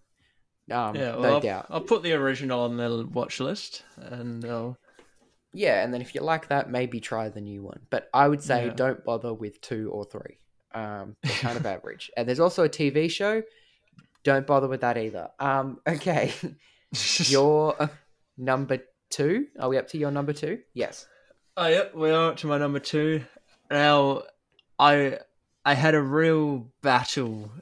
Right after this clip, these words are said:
Speaker 2: uh, choosing where to put my one and two movies. I didn't know which order to put them in.
Speaker 1: 'Cause I pretty much
Speaker 2: Uh,
Speaker 1: know what your one and two are.
Speaker 2: Yeah.
Speaker 1: Um, and
Speaker 2: It's
Speaker 1: yeah,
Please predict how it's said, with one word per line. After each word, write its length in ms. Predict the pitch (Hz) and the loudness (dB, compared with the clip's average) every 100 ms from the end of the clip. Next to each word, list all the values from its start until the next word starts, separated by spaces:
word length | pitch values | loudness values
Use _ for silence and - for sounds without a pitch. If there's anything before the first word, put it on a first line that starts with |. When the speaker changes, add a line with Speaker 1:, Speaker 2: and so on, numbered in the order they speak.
| - | -10
Speaker 2:
uh, 360 | 139 120 117 113 - - _ _ _ | -2 0 0 -4 -8 -20 _ _ _
choosing 560 | - 147 127 117 123 113 | -4 0 2 0 0 0
where 160 | 120 117 | 0 0
to 80 | |
put 260 | 110 - - - _ _ - | -2 -6 -6 -10 _ _ -10
my 220 | 135 123 | -4 -2
one 600 | 117 117 120 113 113 113 - | -2 -2 -2 -2 -4 -6 -6
and 200 | 123 117 | -6 -4
two 580 | - 131 117 113 110 113 _ _ _ _ _ - | -4 -2 -2 -2 -4 -8 _ _ _ _ _ -10
movies. 560 | 123 120 113 117 113 | -4 -2 -2 -2 -2
I 100 | 120 | -2
didn't 220 | 117 113 113 | -4 -6 -6
know 180 | 117 | -6
which 220 | 113 - - | -6 -6 -6
order 300 | 117 117 113 | -6 -4 -6
to 120 | - | -10
put 260 | - 127 | -8 -6
them 180 | 127 113 | -4 -2
in. 300 | 110 107 110 - _ _ _ | -4 -6 -10 -14 _ _ _
Speaker 1:
'Cause 140 | - 131 | -4 0
I 100 | 143 | 0
pretty 220 | 190 - | 2 2
much 260 | - 113 | 2 2
Speaker 2:
Uh, 60 | 127 | 0
Speaker 1:
know 260 | 131 127 120 | 0 0 0
what 220 | 123 - | -2 -2
your 180 | 113 110 | -4 -4
one 160 | 117 | -6
and 140 | 107 110 | -8 -8
two 220 | 117 101 | -8 -8
are. 300 | - 107 107 - _ _ _ _ - - | -8 -10 -12 -16 _ _ _ _ -18 -2
Speaker 2:
Yeah. 460 | 131 123 117 113 | 2 2 2 0
Speaker 1:
Um, 340 | 110 110 110 107 _ _ | -4 -8 -10 -14 _ _
and 560 | 123 123 120 117 113 110 - | -2 -2 -2 -4 -4 -8 -10
Speaker 2:
It's 340 | 151 - - - _ _ _ _ | -14 -12 -14 -16 _ _ _ _
Speaker 1:
yeah, 460 | 131 123 113 107 | -6 0 2 2